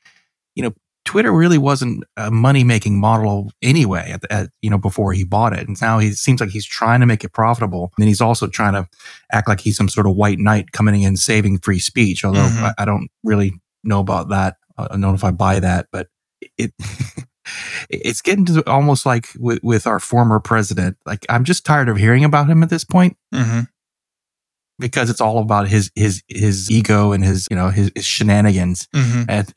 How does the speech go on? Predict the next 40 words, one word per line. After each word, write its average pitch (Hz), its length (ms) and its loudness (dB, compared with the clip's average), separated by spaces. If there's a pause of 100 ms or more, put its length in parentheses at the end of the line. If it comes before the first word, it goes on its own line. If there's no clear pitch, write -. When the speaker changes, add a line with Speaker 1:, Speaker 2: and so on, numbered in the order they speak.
(120)
Speaker 1:
I 120 80 0
think 160 160 -2
he 156 60 0
does 107 240 0
that 101 100 2
on 92 100 0
purpose. 95 560 -4
He 110 140 0
likes 117 240 0
people 101 300 -6
talking 92 340 -2
about 85 240 -6
him. 82 240 -8 (640)
So. 90 360 -6 (420)
Speaker 2:
So 143 100 -4
you're 120 140 0
bearish 113 420 -2
on 117 320 -6
Elon 120 300 0
Musk 120 300 -4
now? 123 220 -2 (180)
Speaker 1:
Yeah, 151 100 2
I'm 156 80 4
bearish. 110 380 0
I'm, 110 320 -2
I'm 117 100 -2
selling. 101 420 2 (300)
Speaker 2:
<laughs> - 1080 -10
Have, 156 220 -2
do 139 140 0
you, 135 300 4
uh, 120 80 2
do 123 100 -4
you 139 80 2
do 127 160 0
any, 123 200 0
Speaker 1:
I'm 123 40 0
shorting 120 120 -2
Speaker 2:
like, 110 120 2
Speaker 1:
them. 101 300 -4